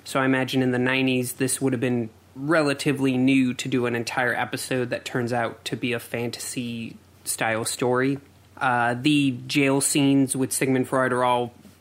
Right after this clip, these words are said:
clearly, I, they feel like the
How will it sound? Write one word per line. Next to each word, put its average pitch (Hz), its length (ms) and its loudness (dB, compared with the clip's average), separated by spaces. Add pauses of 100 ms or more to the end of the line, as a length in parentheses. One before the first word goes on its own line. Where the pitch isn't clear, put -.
(220)
clearly, 175 600 4
I, 143 220 0 (100)
they 147 180 4
feel 151 280 2
like 131 340 0
the 123 540 0